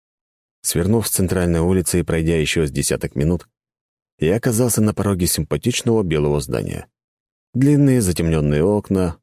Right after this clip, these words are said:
раздвижные двери из стихийного металла, мерцающая разноцветными огнями вывеска. В общем, выглядело заведение куда лучше, чем трактир прощелыги Семена. Охраны на входе не наблюдалось,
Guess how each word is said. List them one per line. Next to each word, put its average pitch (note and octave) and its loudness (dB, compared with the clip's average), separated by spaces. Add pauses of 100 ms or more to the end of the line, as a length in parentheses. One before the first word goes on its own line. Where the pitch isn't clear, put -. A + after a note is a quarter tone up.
(120)
раздвижные B2+ 2
двери E2 2
из D2+ 0
стихийного D2+ 0
металла, D2 0 (400)
мерцающая F#2+ -2
разноцветными D#2+ 0
огнями D#2 0
вывеска. C2 -4 (1080)
В C#2+ 0
общем, G#2+ 0
выглядело D3 4
заведение C3 2
куда A2+ 2
лучше, A2+ 2
чем F#2 0
трактир E2 -4
прощелыги E2+ -2
Семена. C#2+ -2 (1080)
Охраны F2+ 0
на D2 0
входе D2 -2
не C#2+ 0
наблюдалось, D#2+ 0